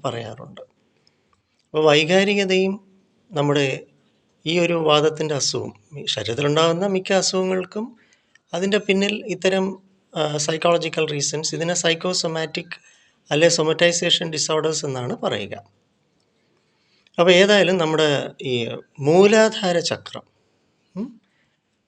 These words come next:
നമ്മുടെ റൂട്ട് ചക്ര, അപ്പോൾ ഇവർക്ക്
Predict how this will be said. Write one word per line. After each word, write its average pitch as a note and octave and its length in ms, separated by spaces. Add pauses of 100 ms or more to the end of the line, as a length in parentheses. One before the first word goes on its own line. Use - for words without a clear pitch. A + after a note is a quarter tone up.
(100)
നമ്മുടെ B2+ 240 (120)
റൂട്ട് A3+ 340
ചക്ര, - 260 (1080)
അപ്പോൾ D#3+ 120
ഇവർക്ക് F#3+ 380